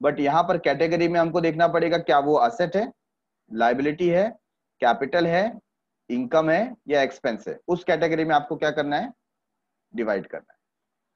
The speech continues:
अच्छा, तो rule कौन सा अप्लाइड है, तो वहां पर वो increase हो रहा है या decrease हो रहा है, ये आपको check करना है। And accordingly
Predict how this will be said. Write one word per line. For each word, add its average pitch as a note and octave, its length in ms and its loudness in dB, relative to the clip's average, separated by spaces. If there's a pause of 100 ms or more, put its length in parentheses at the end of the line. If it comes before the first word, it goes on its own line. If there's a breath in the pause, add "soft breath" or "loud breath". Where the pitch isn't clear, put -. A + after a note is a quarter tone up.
(140)
अच्छा, A#2+ 260 -2
तो C#3 140 -8
rule E3+ 300 2
कौन F#3+ 200 0
सा E3 120 2
अप्लाइड G#2 380 0
है, D#2 100 -12 (760)
तो D3 60 -4
वहां D3+ 220 4
पर E3 180 2
वो F3 120 0
increase D#3 600 2
हो E3 120 2
रहा E3 220 6
है E3+ 240 2 (140)
या D3+ 120 2
decrease C#3+ 500 0
हो C3 80 0
रहा B2+ 120 2
है, - 200 -2
ये C3+ 160 2
आपको C3+ 280 2
check A2 260 -6
करना D2+ 220 -10
है। - 80 -18 (1300)
And C#3 160 0
accordingly E3 600 2